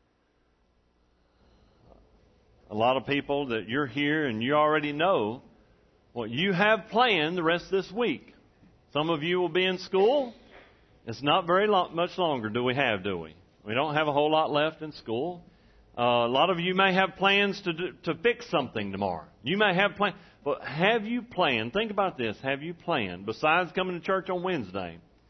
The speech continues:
can we do anything for the Lord this week, besides just come to church? That, that's good.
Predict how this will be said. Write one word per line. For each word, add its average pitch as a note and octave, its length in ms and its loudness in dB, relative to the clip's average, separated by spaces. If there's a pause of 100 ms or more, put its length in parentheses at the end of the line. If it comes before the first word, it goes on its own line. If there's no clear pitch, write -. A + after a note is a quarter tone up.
(560)
can D3 260 -2
we E3 160 0
do D3+ 420 -4
anything B2+ 800 -10
for G#2 120 -8
the G#2 60 -6
Lord F2 480 -6 (1120)
this A2 220 -6
week, G#2 220 -4
besides F#3 440 0
just F3 180 -4
come F3 220 -4
to E3 40 -20
church? G#2 260 -4 (1700)
That, B2+ 240 -6
that's B2 220 -4
good. B2 380 -4